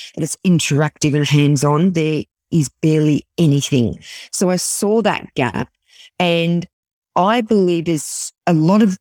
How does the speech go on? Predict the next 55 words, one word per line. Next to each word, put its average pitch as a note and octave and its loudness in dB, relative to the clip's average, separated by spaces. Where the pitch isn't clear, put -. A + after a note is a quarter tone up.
tools F#3 -2
out D#3 -4
there D#3 -2
saying, D#3 0
"This D3+ -2
is D#3 0
what C#3+ -4
you D#3 0
need C#3 -4
to C#3 -6
do. A#3 0
This - -2
is D3 -4
the C#3+ -4
best - -4
way. F3+ 0
This E3 -2
is D3+ -2
the D3 0
way. D#3 0
These D#3 0
are - -4
the - -8
steps." - -4
But E3+ -2
how A3 -2
do F#3+ 0
you E3+ 0
put - -8
those D#3 -2
steps - -8
into D#3 0
a C3+ 0
process, - -6
into E3+ -2
action? C#3 -2
Or B2 0
how E3+ 0
do F#3+ 2
you E3 0
implement D#3 -6
those A#2+ -6
steps? - -12
And E3+ 0
that's B2+ -4
what's - -6
lacking. C#3 -6
And D#3 0
that's - -8
what - -4
this C#3 0
book C3 -4
is C3+ -2
all B2 -6
about. C2+ -10